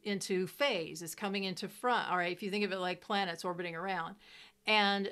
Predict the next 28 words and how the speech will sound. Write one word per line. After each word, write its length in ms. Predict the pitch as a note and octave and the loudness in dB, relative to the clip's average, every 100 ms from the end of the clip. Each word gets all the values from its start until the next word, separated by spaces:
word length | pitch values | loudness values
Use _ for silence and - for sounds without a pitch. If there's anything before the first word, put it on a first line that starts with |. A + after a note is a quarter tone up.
| - | -4
so 380 | - G#3+ G#3 G3 | -2 2 2 4
that 240 | - - | 4 6
little 220 | B3 B3 A3 | 8 10 10
ball 540 | G3+ B3+ F#3 G3 G3+ | 8 8 8 6 2
of 200 | F#3+ F#3+ | 0 0
stuff, 460 | - - D#4+ G#3 E3 | 0 0 4 4 4
there's 240 | - C#4 | 2 0
trauma 380 | - - B3+ C#4 | -2 2 2 4
in 140 | F#3 E3+ | 2 0
there, 180 | D#3+ D#3+ | -2 -2
there's 220 | F3 F3+ | -2 -2
emotional 440 | F#3 G#3 G#3+ G#3 | -2 -2 -2 -4
distress 540 | F3 F3 - A3 A#3 G3+ | -4 -4 0 0 0 -4
in 80 | |
there, 140 | E3+ D#3+ | -4 -4
there's 180 | E3+ E3 | -4 -4
unresolved 580 | G#3 G#3+ A3 F#3+ E3 E3+ | -2 -2 -2 0 0 -2
stuff. 520 | - - C#4+ G3+ E3 - - _ - | -6 -2 2 2 0 -8 -20 _ -8
The 60 | |
current 520 | - - D#4 E4+ - | -8 0 4 6 4
event 440 | G3 E3+ F#3 E3 - - _ - | 0 0 0 0 -2 -10 _ 0
is 160 | G#3 | 0
simply 380 | - A#3 G#3+ G#3 | 2 0 4 4
vibrationally, 920 | F3 F3+ E3+ F#3 A3+ G#3 G3+ F3+ F#3 - - | 6 6 6 4 2 2 -2 -2 -6 -10 -6
vibrationally 640 | G3 G3 G3+ B3 - G3+ E3 | 2 4 4 2 2 0 0
bringing 320 | G3 G3 E3+ | 2 2 0
it 100 | - | -4
forward, 460 | G#3 E3+ - - | -2 -2 -2 -10